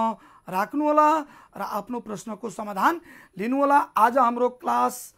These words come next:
नाइनको सी म्याथ रहेछ र टपिक भनेपछि च्याप्टर हाम्रो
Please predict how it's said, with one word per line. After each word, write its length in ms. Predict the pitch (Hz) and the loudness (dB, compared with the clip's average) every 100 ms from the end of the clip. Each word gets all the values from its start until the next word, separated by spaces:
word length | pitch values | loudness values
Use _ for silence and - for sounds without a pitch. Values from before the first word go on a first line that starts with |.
| _ _ - | _ _ -14
नाइनको 640 | 180 202 262 294 302 294 294 302 294 _ _ | -4 -2 0 -2 0 2 2 0 -6 _ _
सी 360 | - - 254 233 | -18 -12 -4 -2
म्याथ 300 | 214 - 190 | -2 -2 -8
रहेछ 260 | 160 180 185 143 _ _ - - | -10 -10 -12 -14 _ _ -20 -6
र 180 | 240 240 190 _ | 0 0 0 _
टपिक 380 | 269 285 370 370 | 2 2 2 0
भनेपछि 460 | 254 269 269 233 247 | 0 0 -2 -4 -4
च्याप्टर 400 | - 277 349 285 | -2 0 4 4
हाम्रो 200 | 269 | 6